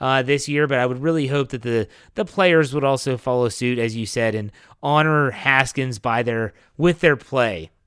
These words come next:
on the football field. Kyle Stone asked, "Do you think the addition of Trubisky helps Najee Harris more, or do you think having a bona fide number one running back like Najee helps Mitch more? Hashtag ride or die crew."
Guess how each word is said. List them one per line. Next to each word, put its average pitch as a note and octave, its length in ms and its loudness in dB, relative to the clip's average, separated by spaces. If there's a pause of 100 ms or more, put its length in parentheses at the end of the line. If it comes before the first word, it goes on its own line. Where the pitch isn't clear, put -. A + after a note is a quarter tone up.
on B2 220 -4
the A2+ 80 -6
football F#2 380 -10
field. D#2 280 -18 (800)
Kyle E3+ 300 4
Stone F3 380 0
asked, D#3+ 220 2
"Do E3 80 -4
you D#3+ 120 0
think F#3 240 -2
the F#3 140 2
addition C#3+ 520 -2
of C#3+ 360 0
Trubisky B2+ 800 -6 (380)
helps F#3 360 -4
Najee F3 420 -2
Harris D3+ 340 2
more, B2 480 0 (320)
or C#3+ 100 2
do D3+ 100 -2
you E3 120 2
think G#3 300 -2
having G#3 380 -2
a C#3 160 0
bona F#3 460 -2
fide G3+ 440 0
number F#3 300 0
one C#3+ 560 0
running C#3+ 320 0
back C3+ 400 0 (240)
like B2+ 180 0
Najee B2+ 540 -2
helps A#2+ 360 -4
Mitch B2+ 380 -4
more? F#2+ 420 -8 (300)
Hashtag C3+ 480 -2
ride B2 160 2
or A2+ 80 -2
die A2 200 -2
crew." F2 300 -12